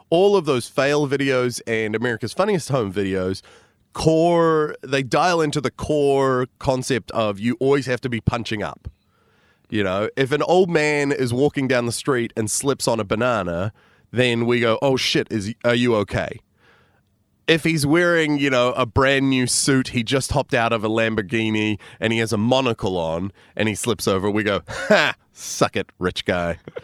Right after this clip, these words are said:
Uh, which is a weird, weird human thing, but it is a thing where, you know, like, we're like, "Hey, share, share the love. Let's do, let's,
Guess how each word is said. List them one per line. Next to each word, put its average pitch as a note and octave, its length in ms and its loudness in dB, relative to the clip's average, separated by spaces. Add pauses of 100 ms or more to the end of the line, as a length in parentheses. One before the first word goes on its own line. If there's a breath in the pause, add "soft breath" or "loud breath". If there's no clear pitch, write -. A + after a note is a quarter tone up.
(380 loud breath)
Uh, G2+ 760 0
which C3 180 2
is D3 100 0
a D3+ 80 2
weird, D3+ 560 2
weird G#3 380 2
human G#3+ 480 0
thing, C#4+ 320 0
but G#3+ 120 4
it G3 120 2
is F#3+ 160 4
a F3+ 80 2
thing F3+ 260 0
where, E3+ 300 2
you F3 160 -2
know, C3 240 2
like, A#2+ 260 0
we're B2+ 380 0
like, A#2+ 300 0
"Hey, E3 160 0
share, D3 280 0
share D3+ 220 -2
the D3 80 -2
love. D3 300 0
Let's A2+ 280 -4
do, B2+ 320 -2
let's, - 360 -8